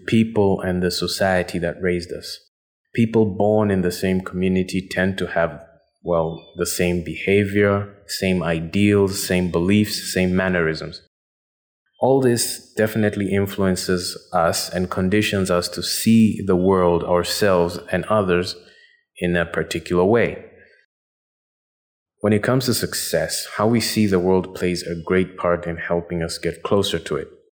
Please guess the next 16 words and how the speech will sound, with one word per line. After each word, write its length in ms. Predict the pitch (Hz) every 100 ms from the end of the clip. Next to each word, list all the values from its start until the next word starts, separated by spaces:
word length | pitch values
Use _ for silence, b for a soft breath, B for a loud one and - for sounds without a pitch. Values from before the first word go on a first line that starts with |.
| -
What 180 | 98 117
we 120 | 113
believe 580 | 107 101 104 107 95 85
about 320 | 85 95 92
ourselves 560 | 87 87 - 90 90
and 120 | 82 82
our 140 | 82
capabilities 1300 | - 92 - 87 90 113 107 - - 82 - - _ _ _ _ _ _ -
influences 760 | 107 104 95 87 80 80 80 -
our 240 | 87 85 -
actions. 560 | - - - 71 - - _ _ _ _ _ _ _
If 180 | 95 -
we 100 | 127
believe 400 | 123 107 113 98
we 120 | 87
can't, 800 | 80 - - 104 85 - - -